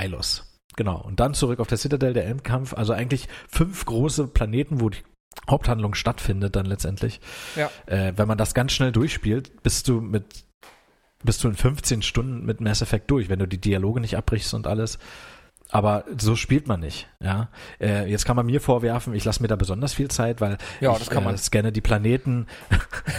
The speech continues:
Speaker 1: Ich lese dann auch alles nochmal, wie die Planeten beschrieben sind. Äh, habe ich schon tausendmal gelesen, aber ich mache es trotzdem, weil ich einfach bescheuert bin, weil ich mir aber auch gerne durchlese.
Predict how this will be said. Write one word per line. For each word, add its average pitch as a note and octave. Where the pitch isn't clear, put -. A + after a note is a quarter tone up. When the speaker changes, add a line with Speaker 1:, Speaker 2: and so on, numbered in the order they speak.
Speaker 1:
Ich A2
lese C3
dann C3+
auch A#2+
alles C3
nochmal, A#2+
wie B2+
die B2
Planeten B2+
beschrieben C#3
sind. B2
Äh, A2+
habe A2+
ich -
schon A#2
tausendmal D3
gelesen, B2+
aber A2
ich A#2
mache B2
es B2+
trotzdem, B2
weil G#2
ich -
einfach A2
bescheuert C3
bin, C3+
weil G#2+
ich A2
mir B2
aber A2+
auch A2
gerne C3+
durchlese. G#2